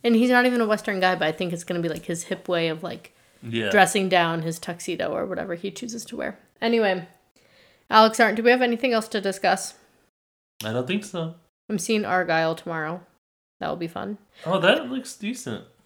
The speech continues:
Speaker 1: The
Speaker 2: Hopefully.
Speaker 1: ratings are horrible so far.
Speaker 2: Oh, great.
Speaker 1: Forty percent on Metacritic.
Speaker 2: Rotten Tomatoes?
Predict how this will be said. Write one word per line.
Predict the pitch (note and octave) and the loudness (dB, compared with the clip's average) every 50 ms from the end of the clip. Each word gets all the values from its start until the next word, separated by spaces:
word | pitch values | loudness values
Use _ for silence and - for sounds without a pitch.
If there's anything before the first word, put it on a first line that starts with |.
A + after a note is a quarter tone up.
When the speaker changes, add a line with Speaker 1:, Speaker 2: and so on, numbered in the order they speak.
| _ _ _ - - - _ - | _ _ _ -20 -20 -20 _ -12
Speaker 1:
The | |
Speaker 2:
Hopefully. | B3+ - A#3 A#3 A#3 C4 B3 B3 B3 A3+ - - - | -8 -6 -2 6 8 10 10 10 8 4 -2 -10 -4
Speaker 1:
ratings | - A3+ C4 E4+ D#4+ C#4 C4+ B3 B3+ | 4 6 6 6 8 6 4 4 4
are | B3 A#3+ | 4 4
horrible | C#4 F4 F4+ C#4+ F3+ C#3 - D3+ - - | 6 6 4 4 2 0 -6 -10 -14 -10
so | - - B3 A#3+ | -4 -2 -2 2
far. | - E3+ | 6 6
Speaker 2:
Oh, | G3+ B3+ B3+ - - - - - - _ _ _ _ - | 8 8 6 4 0 -4 -14 -20 -20 _ _ _ _ -12
great. | - E3+ A3+ G#3+ - - | -10 -8 -8 -8 -10 -6
Speaker 1:
Forty | - - C4 C4 B3+ B3+ | 2 4 6 6 6 4
percent | - B3+ A#3 - C4+ A#3+ G3+ - | 0 -2 0 0 0 0 0 0
on | - G3+ G3 G3+ G3+ G3+ - - - | -2 -2 -2 -2 -4 -6 -8 -8 -6
Metacritic. | - A3 A3 G#3 - C3 | -2 -2 0 0 0 2
Speaker 2:
Rotten | C3+ D3 D3 G3 - | 2 4 4 2 0
Tomatoes? | - - E3 D#3 D3+ D#3 D#3 E3 E3+ G3 - - - - | -2 -4 -6 -4 -4 -4 -4 -6 -8 -8 -12 -16 -20 -20